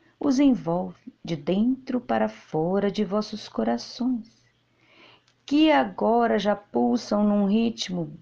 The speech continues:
bem mais cadenciado. Riem juntos,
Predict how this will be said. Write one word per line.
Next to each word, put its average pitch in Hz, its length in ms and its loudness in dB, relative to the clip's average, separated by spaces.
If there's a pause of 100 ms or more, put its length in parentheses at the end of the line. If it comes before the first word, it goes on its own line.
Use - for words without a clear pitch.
(100)
bem 254 540 4
mais 208 420 0
cadenciado. 185 920 -8 (1200)
Riem 285 420 6
juntos, 214 680 -6